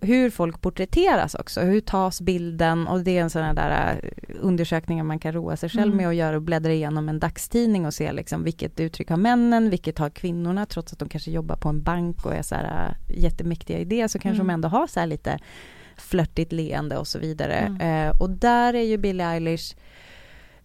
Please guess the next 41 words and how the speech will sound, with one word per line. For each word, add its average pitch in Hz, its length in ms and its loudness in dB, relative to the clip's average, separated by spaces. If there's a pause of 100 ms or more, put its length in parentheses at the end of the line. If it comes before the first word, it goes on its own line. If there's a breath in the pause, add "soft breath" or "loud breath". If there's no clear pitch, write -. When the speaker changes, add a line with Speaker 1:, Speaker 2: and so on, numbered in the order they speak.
Speaker 1:
eh, 175 180 2 (640)
alltså 190 160 2
jag 202 60 2
menar, 196 300 2 (1000 loud breath)
hon 208 280 2
har 202 160 2
inte, 208 680 0
alltså 208 180 0
känslan 220 600 2
är 233 160 4
ju 254 120 2
ändå 147 340 0 (340)
på 170 100 2
något 156 220 -2
sätt - 220 -6
att 147 140 -6
hon, 151 480 -4
hon 175 280 -2
är 202 40 4
inte 220 180 4
undergiven 190 720 0
i 240 80 0
det - 60 -
Speaker 2:
Det 285 100 4
är 285 40 4
Speaker 1:
här - 100 2
Speaker 2:
ett 269 60 4
enda 262 140 4
Speaker 1:
alls. - 80 4
Speaker 2:
stort 254 160 0
fuck - 340 -4
you. 214 280 -2
Speaker 1:
Mm. 220 160 4
Speaker 2:
Det 247 140 6
är - 40 0
upproriskt. - 840 -4 (160)
Så 202 80 2
Speaker 1:
Ja, 185 120 6
Speaker 2:
känns 175 180 -2
det. - 260 -10
Speaker 1:
precis. 185 460 -6